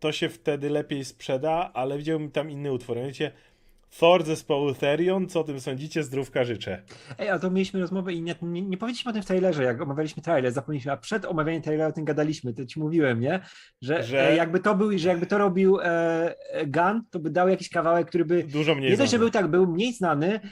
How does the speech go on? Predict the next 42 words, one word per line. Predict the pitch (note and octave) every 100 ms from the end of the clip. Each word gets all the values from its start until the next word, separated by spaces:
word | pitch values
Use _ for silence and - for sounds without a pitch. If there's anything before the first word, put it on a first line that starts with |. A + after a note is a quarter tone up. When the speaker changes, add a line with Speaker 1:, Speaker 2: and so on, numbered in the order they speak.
| -
Speaker 2:
i |
to | G#3+
nie | C4
tak, | C#4+ E3
że |
jakiś, | F#3 E3 E3
wiesz, | E3 D3
s-, | - - F#3
super | - F#3+ F3+
nieznany, | F3 F#3 G#3 D3+
nie? | D#3+
Ale | E3+ F3+
no, | G#3 F#3+
no | A3
jest | A3+ A#3
różnica | A3 G3+ F#3+
między | F3+ E3+ E3
na | E3
przykład, | - F3+ F3
e, | D3+ D#3+ D#3+
Chain, | F#3 E3+ E3+ E3
Fleetwood | E3+ D#3+ E3 D3
Mac, | D3+ D#3+ -
który | F3
jest | E3+ -
super | A3+ F3+
Speaker 1:
<laughs> |
Speaker 2:
kawałkiem | C3+ C#3+ D3 E3
i | D3
znanym, | D#3+ D#3+ F#3 F#3+ - -
ale | D#3+ E3+
gdy | E3+
dajesz | F#3+ F#3+
Guns | E3 F#3+
N' | F#3
Roses, | F#3+ F#3 D3+ C3
który | C#3+ D#3
jest | D#3+ -
kultem | G#3 G3 F#3+
nad | F3 -
kultami, | F#3 F#3 D3 B2+
nie? | B2 F3